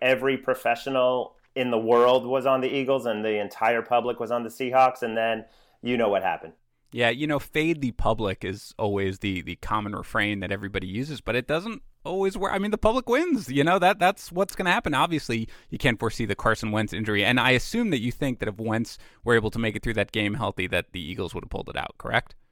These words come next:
Speaker 1: I don't know, 'cause McCown played a lot better than expected. I mean, I'm still rewatching that play on fourth and four, fourth and three, where the running back has it in the flat, has a clear first down, and just drops it.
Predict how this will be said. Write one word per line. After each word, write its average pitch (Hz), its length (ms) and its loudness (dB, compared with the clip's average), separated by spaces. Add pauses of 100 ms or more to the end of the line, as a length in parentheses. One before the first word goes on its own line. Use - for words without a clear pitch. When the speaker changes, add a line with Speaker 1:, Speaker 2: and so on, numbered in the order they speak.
(140)
Speaker 1:
I 226 160 6
don't 170 260 4
know, 175 240 12
'cause 139 220 0
McCown 202 480 2
played 160 180 6
a 139 60 8
lot 127 360 4
better 156 240 6
than 135 200 4
expected. 135 760 4
I 123 120 6
mean, 135 140 2
I'm 127 120 4
still 165 680 4
rewatching 139 800 2
that 123 220 4
play 131 240 4
on 120 180 0
fourth 135 320 0
and 120 160 -6
four, 123 400 2
fourth 139 300 0
and 117 140 -6
three, 135 280 2
where 131 180 4
the 110 120 0
running 123 340 2
back 135 240 4
has 127 320 4
it 135 80 -2
in 127 140 0
the 110 80 2
flat, 120 460 2
has 120 180 0
a 110 40 -2
clear 135 380 0
first 131 380 -4
down, 123 320 4
and 107 120 -4
just 113 220 -6
drops 107 400 0
it. 117 220 -4